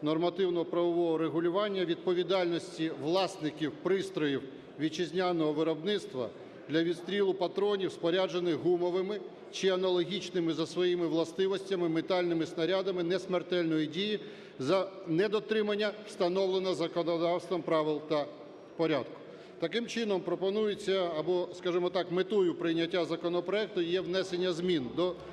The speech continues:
та доповнень до статей сто дев'яносто, сто дев'яносто один, сто дев'яносто два, сто дев'яносто три Кодексу України про адмінправопорушення, де й передбачається відповідальність власників цих пристроїв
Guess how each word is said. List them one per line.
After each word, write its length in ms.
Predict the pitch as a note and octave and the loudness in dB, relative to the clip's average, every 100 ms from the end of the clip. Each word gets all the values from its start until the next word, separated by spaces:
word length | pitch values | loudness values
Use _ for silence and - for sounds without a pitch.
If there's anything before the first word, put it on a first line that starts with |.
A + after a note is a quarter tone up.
| - | -6
та 120 | F3+ F3+ | 0 2
доповнень 520 | F3+ G#3 G#3 G3 F3 | 2 2 2 2 0
до 120 | F3+ | 0
статей 400 | F3+ F#3 G3 F#3 | -2 0 2 2
сто 220 | - G3+ | 0 0
дев'яносто, 600 | G3 G3 F#3 E3 - D#3 | 2 2 2 0 0 -4
сто 220 | - G3 | -2 -2
дев'яносто 480 | G3 G3 F#3+ F#3+ G3 | 2 2 0 -2 -2
один, 320 | F3+ D#3+ C#3 - - - - | 0 0 -2 -4 -12 -14 -8
сто 240 | - G3 | 0 2
дев'яносто 500 | G3+ G#3 G3+ - G3+ | 2 0 0 -2 -2
два, 300 | F3 E3+ D#3 | 0 2 2
сто 240 | - G3 F#3 | 0 -2 2
дев'яносто 500 | F#3+ F#3+ F#3+ F#3+ F#3 | 2 2 -2 -2 -2
три 240 | F#3+ F3+ | 2 2
Кодексу 480 | F3 F#3+ E3 - F3 | 2 0 0 -2 -2
України 460 | E3+ F3 F3 E3 | 0 2 2 0
про 200 | E3 E3+ | 0 0
адмінправопорушення, 1160 | D#3+ D#3+ F3 F3 E3+ E3 D#3+ E3 G#3 - G#3+ G#3+ - - - C#3+ | 0 0 -2 0 2 2 2 0 -2 -4 -2 -2 -4 -12 -6 2
де 140 | G#3+ | 2
й 40 | A3+ | 2
передбачається 1080 | A3+ A3+ G3 G#3+ G#3+ G3 E3+ D3+ D3+ D#3 C#3 | 0 0 0 -2 0 2 2 2 0 -2 -2
відповідальність 800 | E3 F#3 E3 D#3 G#3 A3 G#3 | -2 0 0 2 0 0 -4
власників 600 | F3+ G3+ G#3 G#3 G3 G3+ | 0 2 0 -2 -4 -4
цих 200 | - G3+ G3 | -2 -4 0
пристроїв 540 | G3+ G#3 - G3 G3 | 0 0 0 2 2